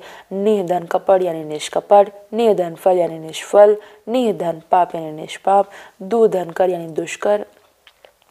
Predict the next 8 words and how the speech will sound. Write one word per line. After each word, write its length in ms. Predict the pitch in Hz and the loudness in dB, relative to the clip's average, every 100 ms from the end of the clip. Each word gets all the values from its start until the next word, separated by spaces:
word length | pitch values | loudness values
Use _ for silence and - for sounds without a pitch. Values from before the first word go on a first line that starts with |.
| - 202 | -8 -4
और 60 | |
उसी 260 | 190 196 220 | -2 -4 -2
प्रकार 300 | 214 202 180 | 0 2 2
से 160 | - | 2
आपका 360 | 170 170 - 220 - - - - | -2 -2 0 0 -2 -20 -20 -4
दुष्प्रकृति 1000 | 196 262 - 220 208 208 214 370 330 196 | -2 -2 2 2 4 0 2 2 2 0
यानी 240 | 185 190 | -2 -4
कि 340 | 185 196 180 | -4 -4 -4